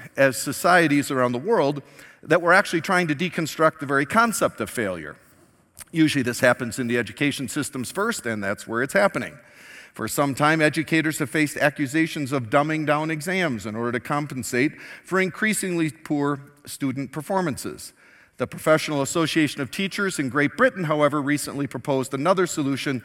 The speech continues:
and that is banning the word fail from classrooms. Now, this actually took place quite a while ago. They wanted to ban the word fail from classrooms and replace it with the phrase deferred success. I love that.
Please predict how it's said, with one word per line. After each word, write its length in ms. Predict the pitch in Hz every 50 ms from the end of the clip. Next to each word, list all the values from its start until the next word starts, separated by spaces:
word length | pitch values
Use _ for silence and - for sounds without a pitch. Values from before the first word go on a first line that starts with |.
| - - -
and 120 | - 127
that 160 | 131 135 135 135
is 140 | 135 101
banning 520 | 95 - - 131 131 131 131 131 131 127 120
the 100 | 123 120
word 400 | 110 98 110 110 110 107 95 -
fail 480 | - - 190 190 170 127 110 110 110
from 240 | - - 127 117 113
classrooms. 560 | - - 160 160 151 - - - 85 80 -
Now, 80 | 123 123
this 160 | 143 185 -
actually 240 | 180 156 - - 127
took 240 | - - 127 - -
place 340 | 131 120 113 107 - - - - - _ -
quite 180 | - 151 135 123
a 60 | 110
while 280 | 110 120 120 110 101
ago. 280 | 95 82 - - - - _ _ _ - - - - - -
They 80 | - 135
wanted 180 | 139 160 160
to 80 | 143 131
ban 260 | 113 156 160 170 175
the 60 | 170
word 220 | 151 147 139 139 -
fail 260 | - 185 185 180 180
from 180 | - 170 147 -
classrooms 540 | - 175 170 185 - - 226 226 208 -
and 100 | 151 170
replace 380 | 160 151 - - 185 180 170 -
it 80 | 190 151
with 140 | 170 -
the 80 | - 196
phrase 440 | - - 165 147 147 156 151 - - - - - - - - -
deferred 520 | 208 190 - - 185 175 165 165 160 -
success. 720 | - - 196 185 - - - 226 - - - - - - - - _ _ _ _ _ _ _ _ _ _ _ _ - - _ _ _ _ - - - - - - - - _ _ - - - - - _ -
I 100 | - 262
love 380 | 285 247 214 233 269 277 240 226
that. 360 | 220 175 135 110 110 -